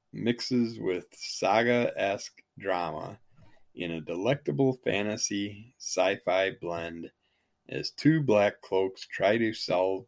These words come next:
the murder of, of a beloved prince in Kairos,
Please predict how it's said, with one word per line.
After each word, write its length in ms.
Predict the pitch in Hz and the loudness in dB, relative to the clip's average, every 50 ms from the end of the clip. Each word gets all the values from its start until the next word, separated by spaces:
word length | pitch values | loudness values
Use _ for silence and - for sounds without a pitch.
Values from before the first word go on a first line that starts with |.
| _ - | _ -10
the 80 | - 90 | -8 -8
murder 540 | 90 90 87 87 85 80 90 90 87 - _ _ _ _ _ _ _ _ _ _ _ _ - | -6 -6 -6 -6 -6 -6 -4 -6 -6 -6 _ _ _ _ _ _ _ _ _ _ _ _ -8
of, 220 | - - - - - _ _ _ - | -4 -4 -4 -4 -6 _ _ _ 0
of 200 | 95 92 87 90 | 0 0 0 0
a 100 | 87 82 | -4 -4
beloved 680 | 71 - 82 87 90 92 104 117 127 127 123 120 120 - | -2 -4 -6 -2 0 2 4 6 6 6 6 4 0 -8
prince 540 | - - 107 98 95 101 - - - - - - - | -2 -2 0 0 -2 -4 -8 -8 -10 -10 -12 -14 -12
in 200 | 95 90 87 80 | -10 -10 -10 -8
Kairos, 840 | - - 90 87 87 82 - - - - - - - - - - | -4 -2 0 0 0 0 -4 -6 -8 -10 -12 -12 -10 -10 -10 -12